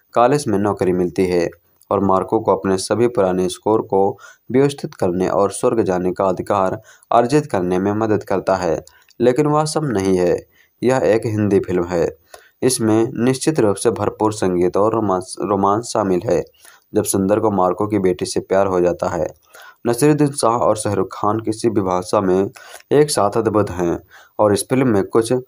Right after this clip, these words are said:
निपटी गाने और नृत्य हैं, जिससे सुंदर आदर्श मार्को की मदद से सुंदर लोगों की भीड़ के लिए जादू चाल,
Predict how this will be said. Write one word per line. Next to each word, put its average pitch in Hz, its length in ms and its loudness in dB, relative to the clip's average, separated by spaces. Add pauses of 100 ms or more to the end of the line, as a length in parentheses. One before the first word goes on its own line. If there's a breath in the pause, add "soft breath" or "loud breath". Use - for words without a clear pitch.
(320 loud breath)
निपटी 135 400 0
गाने 101 320 2
और 101 240 0
नृत्य 113 380 -2
हैं, 90 260 -2 (500 soft breath)
जिससे 113 560 2 (600)
सुंदर 123 420 0
आदर्श 98 440 0
मार्को 98 420 0
की 107 120 -2
मदद 90 260 2
से 98 380 0 (420 loud breath)
सुंदर 143 340 0
लोगों 101 260 2
की 101 120 -4
भीड़ 101 260 2
के 101 160 0
लिए 92 280 2
जादू 107 360 2
चाल, 95 340 0